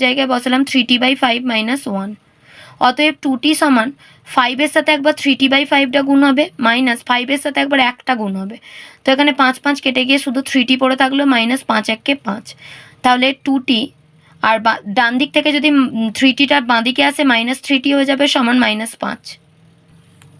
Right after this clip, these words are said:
এরপর মাইনাস টি সমান মাইনাস পাঁচ, দুদিকে মাইনাস কেটে দিলে টি সমান পাঁচ, অতএব টি এর মান পাঁচ হবে। তিনের দাগে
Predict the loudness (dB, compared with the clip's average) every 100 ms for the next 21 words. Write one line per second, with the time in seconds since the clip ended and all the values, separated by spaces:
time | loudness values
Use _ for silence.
0 | -20 -20 -20 -20 -20 -4 -2 0 2 2
1 | 2 0 0 -2 0 2 4 2 0 -4
2 | -4 -4 -4 -4 -2 0 0 0 -2 -4
3 | -4 -2 -2 -2 -2 0 0 0 0 -2
4 | -2 -2 -2 -2 -4 -2 0 0 -2 -4
5 | -4 -4 -6 -6 -10 -10 -12 -12 _ _
6 | -20 -20 -20 -20 -20 -20 -20 -20 _ _
7 | _ _ _ _ _ -20 -20 -14 0 4
8 | 4 2 0